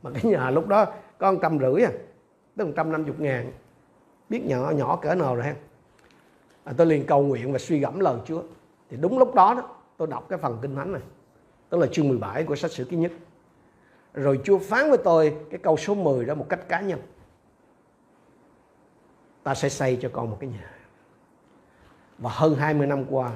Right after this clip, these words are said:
chúng tôi vẫn còn ở nhà thuê. Nhưng mà tôi không có mãi may nghi ngờ gì về cái tính xác thực cũng như cái sự thành tín của Chúa trong cái việc làm thành điều Chúa hứa cả. Mỗi một lần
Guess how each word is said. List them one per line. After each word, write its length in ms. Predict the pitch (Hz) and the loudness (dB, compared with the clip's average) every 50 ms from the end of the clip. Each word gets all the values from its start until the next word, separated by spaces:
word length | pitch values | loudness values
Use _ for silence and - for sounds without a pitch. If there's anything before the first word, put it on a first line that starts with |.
| 113 113 - | -10 -10 -10
chúng 140 | 160 170 | -8 -4
tôi 140 | 160 156 139 | 0 0 0
vẫn 160 | 123 123 147 | 0 -2 -4
còn 180 | 156 139 113 113 | -4 -6 -6 -6
ở 120 | 113 110 | -8 -8
nhà 180 | 139 143 123 107 - - | -6 -6 -8 -8 -10 -12
thuê. 120 | 127 113 110 - - - _ _ _ _ _ _ _ _ _ _ _ _ _ _ _ _ _ _ _ - | -14 -14 -14 -16 -20 -20 _ _ _ _ _ _ _ _ _ _ _ _ _ _ _ _ _ _ _ -2
Nhưng 100 | 156 151 | 0 0
mà 60 | 147 147 | 2 4
tôi 100 | 160 151 | 4 4
không 120 | 147 151 | 4 4
có 60 | 175 185 | 0 0
mãi 200 | 175 139 131 175 | 0 -2 -2 -2
may 240 | 196 175 160 160 | 0 0 2 4
nghi 200 | 156 165 175 175 | 6 8 8 6
ngờ 300 | 170 165 151 135 127 127 123 127 | 6 4 2 2 0 -2 -2 -2
gì 100 | 127 123 | -4 -4
về 140 | 117 120 117 | -4 -4 -6
cái 100 | - 156 | -6 -4
tính 160 | 175 214 240 | -2 -2 -4
xác 340 | 233 - - 262 269 - - | -4 -6 -4 -4 -4 -4 -6
thực 120 | - 131 110 - - - - - - _ | -10 -10 -10 -12 -16 -20 -20 -20 -20 _
cũng 140 | - 139 175 | -6 0 2
như 100 | 180 160 | 2 2
cái 100 | 170 175 | 2 0
sự 160 | 180 - - - | -4 -4 -8 -4
thành 260 | - 165 170 139 123 117 | -2 0 0 0 0 2
tín 180 | - 240 302 311 | 4 4 4 4
của 160 | - - - - | 2 0 -2 -2
Chúa 260 | - 196 196 220 254 254 247 | -2 -2 2 2 2 2 0
trong 140 | - 156 156 | -2 -2 -2
cái 80 | 165 160 | 0 0
việc 200 | 139 127 - 151 | -2 -4 -2 -2
làm 220 | 135 127 117 117 | -4 -4 -4 -6
thành 260 | 110 117 120 113 113 | -8 -8 -8 -8 -6
điều 120 | 117 107 98 90 - | -6 -8 -8 -10 -10
Chúa 100 | - 165 | -8 -8
hứa 180 | 151 170 165 - - | -6 -8 -8 -10 -12
cả. 60 | - - - _ _ _ _ _ _ _ _ _ _ _ _ _ _ _ _ _ _ _ _ - | -16 -20 -20 _ _ _ _ _ _ _ _ _ _ _ _ _ _ _ _ _ _ _ _ -4
Mỗi 160 | 127 139 185 | 0 0 2
một 120 | 180 139 | 2 2
lần 240 | 147 143 127 123 113 | 2 2 2 0 -2